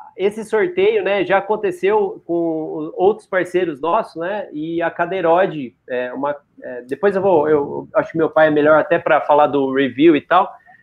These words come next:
mas é uma cadeira, assim, que realmente quem, é, já experimentou e quem tem, é, pode dar seu próprio depoimento, a diferença, né, toda a sua construção, toda a sua característica técnica.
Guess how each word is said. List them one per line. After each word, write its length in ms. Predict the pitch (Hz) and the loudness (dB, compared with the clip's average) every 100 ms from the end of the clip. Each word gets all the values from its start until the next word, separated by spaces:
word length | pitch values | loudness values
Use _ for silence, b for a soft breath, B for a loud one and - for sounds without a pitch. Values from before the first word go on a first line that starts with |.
| b | b
mas 300 | - 156 170 | -2 2 2
é 40 | 170 | 2
uma 160 | 196 | 2
cadeira, 380 | 202 185 170 202 | 2 2 4 4
assim, 260 | 208 185 180 | 2 -2 -4
que 220 | 180 170 | -2 -2
realmente 640 | 156 208 196 180 170 - | 2 2 2 0 0 -4
quem, 600 | 147 - 190 202 180 127 - _ _ | -10 -2 0 2 0 -6 -12 _ _
é, 220 | 143 135 127 | -6 -4 -2
já 160 | 151 | 0
experimentou 880 | 170 - 180 175 135 - 165 185 170 _ _ _ _ | -2 -4 -6 -4 -4 -2 -2 -2 -4 _ _ _ _
e 100 | 135 | -12
quem 280 | 131 175 190 | -2 0 2
tem, 520 | 185 180 202 196 139 - | 4 4 6 4 2 -4
é, 320 | 147 147 143 | -4 -2 -2
pode 340 | 143 165 165 | 0 -2 0
dar 140 | 175 175 | -2 -2
seu 120 | 180 | -2
próprio 320 | 180 196 190 | 0 -2 0
depoimento, 840 | 190 202 185 147 156 180 180 175 160 | -2 0 0 0 0 -2 -2 -4 0
a 80 | 151 | -2
diferença, 960 | 143 185 208 180 175 180 180 190 180 - _ | -2 -2 0 2 2 0 -4 -4 -6 -8 _
né, 240 | 135 160 | -4 -4
toda 300 | 165 - 196 | -4 -4 -2
a 40 | 214 | -2
sua 180 | 202 190 | -2 -4
construção, 880 | - 185 180 165 160 - 147 151 151 b b b _ | -2 -4 -4 -10 -10 -2 0 0 -4 b b b _
toda 380 | 170 185 208 190 | 0 2 4 4
a 60 | 165 | 2
sua 440 | - 165 160 147 | 2 2 4 2
característica 760 | - 156 160 - 147 160 - 151 | 0 -2 -4 -6 -8 -8 -10 -8
técnica. 640 | - 131 131 120 117 113 | -2 -2 -4 -10 -14 -16